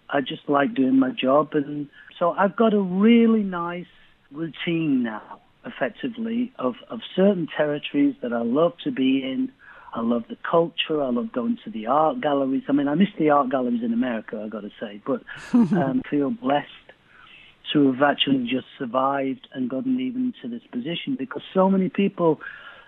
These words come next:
Speaker 1: around
Speaker 2: Mm.
Speaker 1: my generation, I mean, the, the, the, the artists of the sixties somehow have kind of lived better than the artists of the eighties. So many of them are gone. You know,
Speaker 2: Mm.
Speaker 1: Prince, Michael Jackson,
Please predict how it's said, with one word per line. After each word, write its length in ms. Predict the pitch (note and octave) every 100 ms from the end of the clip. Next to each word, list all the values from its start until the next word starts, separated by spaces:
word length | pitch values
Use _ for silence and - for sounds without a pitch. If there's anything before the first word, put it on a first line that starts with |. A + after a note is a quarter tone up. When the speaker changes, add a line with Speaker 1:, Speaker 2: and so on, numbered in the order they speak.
| F3+
Speaker 1:
around 340 | D#3 E3 D#3+
Speaker 2:
Mm. 40 | D#3
Speaker 1:
my 140 | D3+
generation, 720 | D3 D3 C#3+ E3+ A3 - B2+
I 60 | C3+
mean, 200 | D#3 E3
the, 100 | E3+
the, 220 | C3+ E3
the, 180 | C#3 D#3+ - -
the 160 | F#3+ F#3
artists 460 | F#3 G3+ - F3+
of 80 | D#3+
the 100 | D#3 -
sixties 440 | A3+ A#3 - F3 D3 -
somehow 440 | C#3+ B2+ C#3 C#3
have 100 | B2
kind 200 | - D#3+
of 80 | C#3+
lived 300 | C3+ D3 D3 -
better 280 | D3 F3 F#3
than 220 | - A#3+ C4+ -
the 60 |
artists 340 | C#3+ D3+ - -
of 80 | B3+ _ -
the 60 |
eighties. 400 | G#3 - - A#3 -
So 160 | F3+ F#3
many 340 | E3+ F3+ G#3
of 180 | D#3 A3+
them 420 | B3 A3+ A3 C4+ - - - - _ _ -
are 80 | D3
gone. 400 | F3+ C4+ C4 A3+ _ _ _ _ _ -
You 100 | F3
know, 280 | D#3+ D3 E3+
Speaker 2:
Mm. 80 | E3+
Speaker 1:
Prince, 320 | F3 F#3+ G3 -
Michael 360 | F3 E3+ F3 F#3+
Jackson, 1040 | C#3+ E3 F#3+ - G3 F#3 F#3+ F3 E3 -